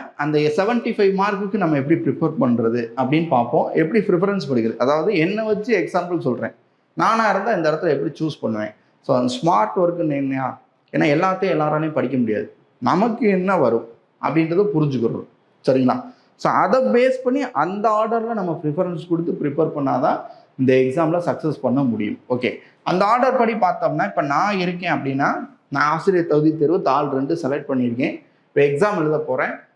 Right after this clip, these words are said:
எனக்கு தெரிஞ்சது ஒரு ரெண்டு சப்ஜெக்ட், இதை தான் நான் எப்பயுமே எந்த வீடியோலையும் சொல்லுவேன், சரிங்களா? ப்ரிப்பேர் பண்றது எனக்கு தெரிஞ்ச ஒரு ரெண்டு சப்ஜெக்ட் கம்பல்சரியா, டூ சப்ஜெக்ட்ஸ், இரண்டு பாடங்களை நீங்க தேர்வு செய்யணும்,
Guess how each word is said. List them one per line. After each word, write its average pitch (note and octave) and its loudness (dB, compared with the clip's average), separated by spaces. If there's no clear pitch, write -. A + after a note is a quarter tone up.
எனக்கு A#3 2
தெரிஞ்சது G#3+ 2
ஒரு D#3 4
ரெண்டு E3 4
சப்ஜெக்ட், D#3 2
இதை C#3+ 2
தான் F#3 0
நான் C#3+ 0
எப்பயுமே F3+ 0
எந்த D3+ 2
வீடியோலையும் D#3 0
சொல்லுவேன், A2+ 0
சரிங்களா? C3+ 2
ப்ரிப்பேர் D3 2
பண்றது A2+ 0
எனக்கு G#3+ 0
தெரிஞ்ச A#3 2
ஒரு D3 0
ரெண்டு A3 0
சப்ஜெக்ட் F#3 -4
கம்பல்சரியா, E3+ -2
டூ B3+ 6
சப்ஜெக்ட்ஸ், E3 -2
இரண்டு A#3 6
பாடங்களை G3+ 2
நீங்க F#3+ -2
தேர்வு G3+ 4
செய்யணும், C3 2